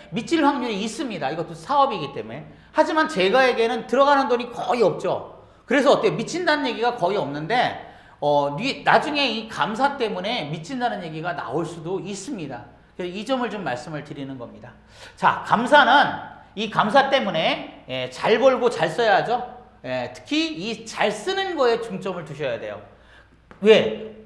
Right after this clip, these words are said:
아니면 환수되거나 아니면 어때요? 처벌을 받으니까.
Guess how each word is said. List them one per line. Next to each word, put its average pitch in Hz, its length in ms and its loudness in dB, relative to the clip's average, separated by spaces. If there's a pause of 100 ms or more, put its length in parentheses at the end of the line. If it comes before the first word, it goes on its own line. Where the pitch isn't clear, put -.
아니면 185 340 0
환수되거나 220 960 2 (200)
아니면 190 340 0
어때요? 151 380 -4
처벌을 320 480 4
받으니까. - 580 -14